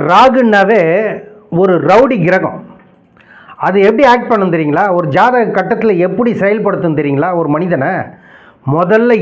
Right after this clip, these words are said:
இன்பத்தை கொடுத்து பிறகு துன்பத்தையும் கொடுப்பவர் தான். யோகத்துக்கு சொந்தக்காரன், போகத்துக்கு சொந்தக்காரன், ஆனா அவரே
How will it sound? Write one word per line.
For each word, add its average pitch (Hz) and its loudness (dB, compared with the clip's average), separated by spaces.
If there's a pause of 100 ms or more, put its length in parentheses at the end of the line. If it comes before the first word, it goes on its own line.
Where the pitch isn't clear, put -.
(140)
இன்பத்தை 262 2 (160)
கொடுத்து 233 0 (720)
பிறகு 208 2 (280)
துன்பத்தையும் 220 0
கொடுப்பவர் 175 0
தான். 117 -8 (920)
யோகத்துக்கு 240 0 (120)
சொந்தக்காரன், 202 0
போகத்துக்கு 247 2
சொந்தக்காரன், 196 0 (100)
ஆனா 202 -2 (100)
அவரே 214 4